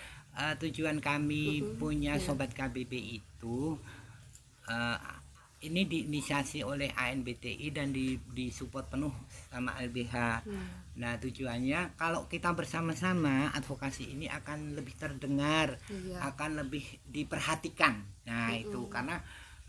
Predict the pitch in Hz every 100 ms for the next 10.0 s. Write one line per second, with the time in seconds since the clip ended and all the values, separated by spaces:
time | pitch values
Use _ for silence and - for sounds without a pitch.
0 | - 135 135 127 120 131 139 139 120 120
1 | 123 110 - 98 87 90 90 - - 98
2 | 92 87 95 92 120 196 202 175 - 170
3 | 160 160 151 151 143 143 - 147 - 151
4 | - - - - - - 123 - 139 135
5 | 131 131 113 104 - 170 208 - - -
6 | - - 127 143 151 151 151 196 220 214
7 | 220 220 208 208 214 208 185 - - -
8 | - - 180 202 202 202 147 151 160 156
9 | - 165 156 151 139 127 123 113 113